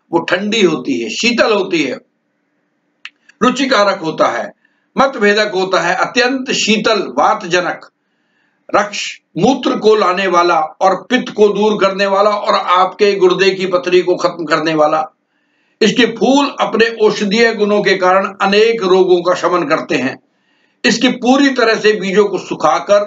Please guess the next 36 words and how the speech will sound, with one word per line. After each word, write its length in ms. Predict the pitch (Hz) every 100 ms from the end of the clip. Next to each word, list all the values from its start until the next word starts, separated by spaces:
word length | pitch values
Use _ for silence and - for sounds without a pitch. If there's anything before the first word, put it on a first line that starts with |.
| -
भून 280 | 131 175 202
लिया 180 | 190 175
जाता 360 | 160 151 180 165
है, 220 | 196 208 - - -
उसके 320 | 208 208 220
बाद 280 | 202 202 202 190
नाना 400 | 180 240 285 277
रोगों 320 | 226 220 214
में 140 | 208
इसका 220 | 185 196 180
उपयोग 440 | - 180 180 -
किया 180 | 165 151
जाता 340 | 147 131 151
है। 100 | 151
सभी 400 | 156 226 247 254
रोगों 360 | 202 202 202 202
में 280 | 202 202 196
टिंडे 340 | 202 196 196
की 160 | 190 180
सब्जी 580 | 175 165 165 185 180 - - - -
बहुत 400 | - - 175 -
ही 300 | 139 202 240
फायदेमंद 640 | 202 196 190 190 180 170
होती 360 | 165 165 160 170
है 280 | 156 143 - - - -
और 140 | - 156
भोजन 340 | 202 233 247 220
में 140 | 196
तो 80 | -
आप 280 | 175 165 165
इसका 260 | 156 - 160
इस्तेमाल 480 | 156 - 156 160 151
कर 180 | 190
ही 60 | 214
सकते 320 | 208 196 214
हैं। 280 | 190 196